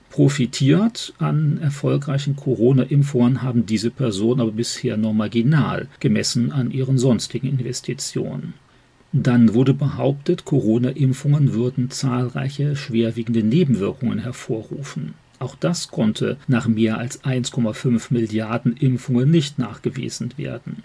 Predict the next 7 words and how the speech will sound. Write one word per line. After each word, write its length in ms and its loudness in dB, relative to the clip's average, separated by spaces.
Die 200 2
vielfach 460 6
beobachteten 880 0
Nebenwirkungen 1000 2
bewegen 420 0
sich 240 -4
bisher 680 -2